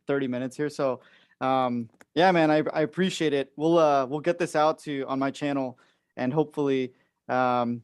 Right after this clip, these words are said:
you know, people get some value from it. I think, um, you know, as the way, you know, it continues to develop, I think, like I said, you guys are one of the only people doing it, and, you know, you guys are first in line. You guys are right there, and, and on top of it, seems like you guys are doing good stuff. And,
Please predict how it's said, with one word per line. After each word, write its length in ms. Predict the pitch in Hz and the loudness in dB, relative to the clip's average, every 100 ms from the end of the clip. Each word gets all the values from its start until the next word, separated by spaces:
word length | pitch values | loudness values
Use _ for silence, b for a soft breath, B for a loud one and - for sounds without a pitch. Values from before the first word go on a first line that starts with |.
| - | -6
you 80 | 131 | -4
know, 100 | 123 | -2
people 300 | 165 151 143 | -2 -2 0
get 160 | 147 | 0
some 220 | 139 139 127 | 0 -2 0
value 280 | 127 139 131 | 0 0 -2
from 140 | 131 | -4
it. 60 | 120 | -6
I 80 | |
think, 320 | 127 160 135 _ _ _ _ | -2 -4 -4 _ _ _ _
um, 480 | 123 127 123 123 113 - | -4 -2 0 -2 -6 -4
you 80 | 156 | 0
know, 260 | 139 123 - _ _ _ _ - | 0 -2 -8 _ _ _ _ -4
as 440 | 147 127 - - _ | -2 -2 -8 -18 _
the 80 | 160 | -2
way, 540 | 143 160 165 160 156 156 | 2 4 6 4 2 -2
you 80 | 165 | -2
know, 80 | 147 | -2
it 220 | 143 135 | -2 -4
continues 460 | 170 151 170 160 156 | -6 -2 0 -2 -2
to 60 | |
develop, 360 | 143 139 147 147 | -2 2 2 2
I 80 | 175 | 0
think, 380 | 147 143 - _ _ _ 139 | -2 -4 -8 _ _ _ -4
like 140 | 143 | -2
I 60 | 143 | -2
said, 280 | - 151 135 | 0 -2 0
you 100 | 151 | 0
guys 180 | 156 143 | 0 0
are 80 | |
one 160 | 135 147 | -2 -2
of 120 | 131 | -2
the 120 | 139 | -2
only 240 | 139 151 147 | -2 0 -2
people 300 | 147 160 139 | -4 -6 -8
doing 360 | 113 147 147 160 | -6 -2 0 2
it, 180 | 165 - | 0 -4
and, 400 | 139 127 123 117 _ _ _ _ _ | -6 -4 -4 -6 _ _ _ _ _
you 80 | 139 | -2
know, 60 | 143 | 2
you 120 | 151 | 2
guys 100 | 135 | 0
are 60 | |
first 600 | 120 - 165 175 - - _ _ | -2 0 2 2 -4 -18 _ _
in 140 | 135 135 | -6 -4
line. 300 | 135 151 160 | 0 0 2
You 60 | 143 | 0
guys 140 | 123 | -2
are 80 | 123 | -2
right 220 | 131 139 | -2 -2
there, 300 | 139 143 151 | -2 0 0
and, 180 | 131 120 | 0 -4
and 120 | 135 | -6
on 120 | 131 123 | -6 -2
top 200 | 156 151 | -2 -2
of 80 | 135 | -6
it, 100 | - | -4
seems 180 | 175 156 | -2 0
like 100 | 139 | 0
you 60 | |
guys 120 | 139 | -2
are 40 | 127 | -4
doing 280 | 131 135 120 | -4 -4 -4
good 140 | 139 | -6
stuff. 260 | - 139 139 | -4 -4 -4
And, 220 | 117 113 | -8 -10